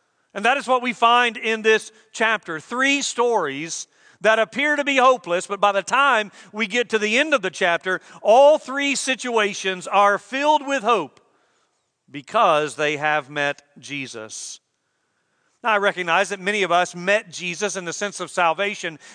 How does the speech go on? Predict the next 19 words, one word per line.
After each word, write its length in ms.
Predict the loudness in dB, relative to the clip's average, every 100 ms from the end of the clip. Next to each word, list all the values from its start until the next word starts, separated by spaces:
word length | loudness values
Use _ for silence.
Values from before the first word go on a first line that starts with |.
| -16
many 320 | -2 -2 0
years 400 | -2 0 0 -4
ago, 440 | -6 -4 -4 -4 -8 _ _ _ _ _ _ _ _
and 160 | -2 2
yet 220 | 2 2
we 220 | 0 0
too 340 | 0 0 0 0
can 240 | 0 0
take 240 | -2 0
our 180 | 2 4
eyes 320 | 6 4 4
off 280 | 4 2 2
of 120 | -4
Christ 460 | -2 0 2 0 -4 -4
and 200 | -4 0
thus 380 | 2 2 0
wind 380 | -2 0 0 2
up 180 | 0 0
losing 560 | -4 -6 -4 -4 -4